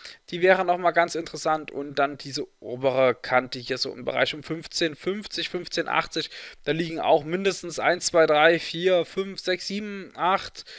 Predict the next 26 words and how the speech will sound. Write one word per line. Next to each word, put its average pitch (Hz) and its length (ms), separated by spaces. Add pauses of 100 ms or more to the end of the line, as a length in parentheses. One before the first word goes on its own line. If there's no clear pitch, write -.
(280)
neun, 190 320
zehn 208 340
markante 180 460
Tiefs, 190 340 (380)
also 147 180
auch 135 160
das 143 280
eine 143 100
Bastion, 143 360
sodass 147 280
man 165 160
wirklich 196 240
sagen 190 260
kann, 190 200
von - 120
unten 214 320
kommt, 185 340 (300)
wäre 156 240
das 165 240
natürlich 156 640 (340)
ein 151 180
echtes 156 380
Brett, - 540 (560)
na, 175 360
und, 156 540
ähm, 135 640